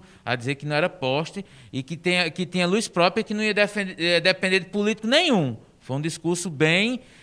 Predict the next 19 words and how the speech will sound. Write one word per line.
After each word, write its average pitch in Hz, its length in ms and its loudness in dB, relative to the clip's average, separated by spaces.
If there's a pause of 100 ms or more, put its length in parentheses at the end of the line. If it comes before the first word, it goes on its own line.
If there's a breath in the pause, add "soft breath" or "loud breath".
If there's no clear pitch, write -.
(180 loud breath)
eh, 139 240 2
firme 214 480 2
que 226 100 0
ela, 247 320 4
eh, 165 80 4
que 175 140 0
ela 233 160 6
deu. 160 340 4 (540 loud breath)
Então 294 180 2
se 302 100 -2
esperava 180 680 4
que 196 160 -4
essa 214 280 4
Eliane 190 440 2
da 156 140 4
pré-campanha 151 1120 -2 (420 soft breath)
aparecesse 202 1000 2
na 233 180 4
campanha. 165 720 4